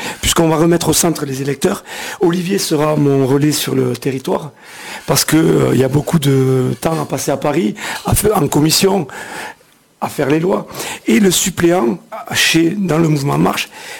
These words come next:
c'est quelqu'un qui va permettre d'organiser la vie citoyenne, d'organiser les remontées de ce terrain que nous représentons, le député et le représentant. Donc Olivier, qui est conseiller municipal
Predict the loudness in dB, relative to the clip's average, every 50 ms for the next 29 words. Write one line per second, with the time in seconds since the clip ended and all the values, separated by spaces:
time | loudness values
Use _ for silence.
0 | -14 -14 -8 -4 -2 -2 0 0 0 0 0 -2 -4 -2 0 0 2 2 2 2
1 | 0 -2 -4 -6 -4 -2 0 0 2 2 2 2 0 0 0 -4 -10 -16 -18 -8
2 | -4 -4 -2 -2 -2 -6 -6 -6 -4 -4 -2 0 0 0 -2 -4 -8 -12 -18 -20
3 | -20 -20 -20 -18 -10 -10 -8 -8 -4 -4 -2 -2 0 0 0 -2 -2 -2 -2 -2
4 | -2 -2 -2 -2 -4 -4 -4 -4 -8 -12 -12 -10 -8 -6 -4 -4 -4 -4 -6 -6
5 | -4 -4 -2 -2 -2 -2 -2 -2 -4 -2 -4 -6 -4 -4 -6 -10 -10 -10 -12 -12
6 | -12 -14 -14 -14 -8 -4 -4 -2 -2 -2 -4 -4 -8 -4 0 0 0 0 0 0
7 | -2 -2 -2 -4 -4 -4 -4 -4 -4 -8 -8 -8 -8 -8 -4 -2 0 2 2 2
8 | 2 2 0 0 -2 -2 -4 -2 -4 -2 -2 -2 -4 -4 -4 -4 -6 -6 -8 -8
9 | -4 -4 -4 -4 -4